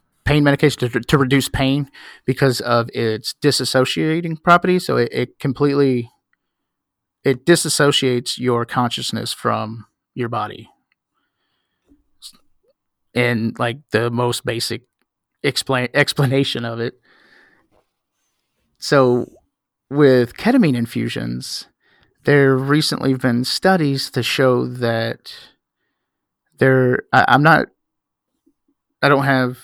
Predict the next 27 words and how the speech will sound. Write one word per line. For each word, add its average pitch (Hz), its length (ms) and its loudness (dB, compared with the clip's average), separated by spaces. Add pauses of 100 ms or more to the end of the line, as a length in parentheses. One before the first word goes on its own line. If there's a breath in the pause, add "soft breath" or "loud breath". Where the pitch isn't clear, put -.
the, 117 320 -2
my 120 160 -2
notes, 120 460 -4
uh, 120 400 -4
on 123 160 -4
it 120 220 -10
in 123 100 -8
front 123 180 -4
of 123 60 -2
me, 123 80 -2
but 123 280 -2
it's 127 300 -4
basically, 165 640 0
it 131 100 0
has, 127 640 -2 (160)
uh, 117 400 -6 (1200)
an 143 120 0
effect 156 520 0
on 120 720 -2 (960 soft breath)
the, 127 680 -2
the 131 80 -4
synapses 135 680 -2
in 143 140 -4
the 127 60 -2
brain 131 460 0
and 123 200 -2
creates 135 760 -2